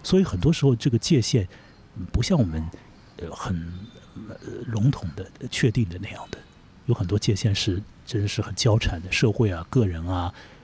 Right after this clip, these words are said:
美啊，啊，包括那个被控制啊，还有这种自由啊，这种，这种问题都非常的那个复杂啊，在每个人心里都有这种缠绕的那个过程。那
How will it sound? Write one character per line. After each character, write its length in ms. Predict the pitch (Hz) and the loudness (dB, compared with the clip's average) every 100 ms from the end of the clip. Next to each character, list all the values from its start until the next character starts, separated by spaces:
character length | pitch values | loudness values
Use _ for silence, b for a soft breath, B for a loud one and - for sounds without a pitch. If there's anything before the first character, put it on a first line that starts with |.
| B | B
美 320 | 104 87 78 | 0 0 0
啊， 420 | 80 95 101 104 - B B - | -2 0 2 2 0 B B -12
啊， 260 | 90 87 - | -10 -10 -8
包 100 | - | -6
括 220 | 90 - 85 | -2 0 0
那 120 | 87 | -2
个 280 | - 78 - - - | -4 -8 -10 -18 -2
被 100 | 117 | 0
控 260 | - 165 120 | 2 2 2
制 220 | - 95 | 2 -4
啊， 240 | 87 85 - | -6 -8 -8
还 100 | 90 | -8
有 60 | |
这 140 | 85 95 | -6 -8
种 140 | 95 - | -8 -4
自 180 | - 113 | 2 2
由 160 | 85 | 2
啊， 100 | 92 87 | -2 -2
这 120 | 110 | -4
种， 140 | 95 95 | -4 -4
这 100 | 123 | -2
种 140 | 92 | 0
问 160 | 127 113 | 2 2
题 260 | - 95 - B B B | 0 -8 -10 B B B
都 120 | 156 | 2
非 160 | 160 185 | 4 2
常 200 | - 95 | 0 -2
的 120 | 90 107 | -4 -4
那 80 | |
个 220 | 90 85 87 - | -4 -4 -10 -14
复 200 | - 131 | 0 0
杂 180 | - 82 | 0 -4
啊， 280 | - - 98 - | -8 -12 -14 -14
在 140 | - 113 | -2 0
每 160 | 92 | 2
个 80 | 87 | 4
人 100 | 131 | 4
心 160 | 123 147 | 4 4
里 80 | 107 | 4
都 180 | 117 127 | 4 4
有 80 | 80 | 2
这 180 | - | -4
种 140 | 92 - - - | -8 -12 -20 -12
缠 200 | - 90 | -6 -2
绕 200 | 95 120 | 2 2
的 100 | 90 | 2
那 80 | 87 | -6
个 100 | 90 | -6
过 160 | - 113 | 0 0
程。 220 | - - - B B B B B | 2 -4 -6 B B B B B
那 380 | 123 107 95 90 | 2 4 4 2